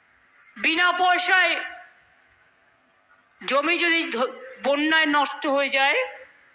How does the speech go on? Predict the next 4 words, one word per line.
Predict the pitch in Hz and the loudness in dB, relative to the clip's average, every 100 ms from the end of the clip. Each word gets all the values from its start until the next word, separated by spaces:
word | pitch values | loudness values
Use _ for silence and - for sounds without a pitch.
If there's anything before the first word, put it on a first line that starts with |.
| _ _ _ _ - | _ _ _ _ -4
পোকা | 294 330 311 | 0 2 0
ধরে, | 240 269 302 339 494 - - - - - - - - | 2 2 2 2 0 -6 -14 -20 -20 -20 -20 -14 -6
ক্ষতি | - 247 311 247 | -4 -2 -2 0
হয়, | 262 302 | 2 4